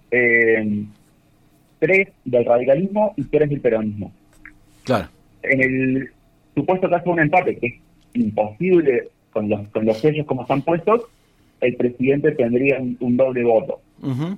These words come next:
Speaker 1: Pero, a ver, recordemos que el presidente vota, entendamos eso. Eh, porque no es, bueno, le damos la presidencia al franquismo que tiene cuatro y quedamos tres, tres, tres.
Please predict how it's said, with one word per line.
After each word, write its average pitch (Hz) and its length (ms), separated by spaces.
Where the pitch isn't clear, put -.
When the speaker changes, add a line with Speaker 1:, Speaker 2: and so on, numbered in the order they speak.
Speaker 1:
Pero, 143 1000
a 117 80
ver, 113 120
recordemos 117 380
que 131 80
el 117 60
presidente 123 500
vota, 131 340
entendamos 113 480
eso. 123 260
Eh, 110 280
porque 113 200
no 139 80
es, 139 60
bueno, 135 220
le 117 100
damos 120 200
la 120 120
presidencia 120 640
al 110 120
franquismo 123 340
que 123 60
tiene 123 200
cuatro - 240
y - 60
quedamos 120 260
tres, 117 220
tres, 117 200
tres. 104 200